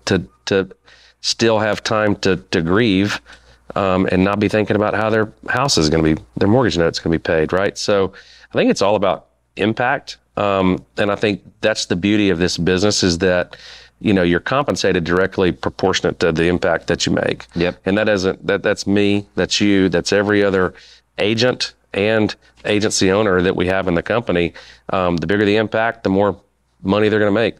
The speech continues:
Speaker 1: The more
Speaker 2: Yep.
Speaker 1: families you help as a salesperson, the more money you're gonna make, which is a great way to be.
Speaker 2: That's right.
Speaker 1: Um,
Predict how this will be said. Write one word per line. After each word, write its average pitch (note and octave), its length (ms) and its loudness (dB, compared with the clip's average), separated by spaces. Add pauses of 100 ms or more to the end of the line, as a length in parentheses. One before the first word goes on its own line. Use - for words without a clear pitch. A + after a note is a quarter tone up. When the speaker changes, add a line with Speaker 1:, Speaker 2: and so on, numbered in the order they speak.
Speaker 1:
The D#2+ 80 -10
more F#2 120 0
Speaker 2:
Yep. F#2+ 80 0
Speaker 1:
families G2+ 280 2
you G2+ 80 2
help A2 180 0
as G2 80 0
a F#2 60 0
salesperson, A2+ 560 0
the - 20 2
more F#2+ 80 2
money G2 220 2
you're F#2+ 100 0
gonna G2 120 2
make, G#2 240 0
which F2 160 -4
is E2+ 140 0
a D#2+ 60 0
great F2 500 -2
way F2+ 300 0
to - 140 -4
be. D#2 420 -2 (260)
Speaker 2:
That's - 180 -8
right. D#2+ 140 -2
Speaker 1:
Um, F2+ 400 0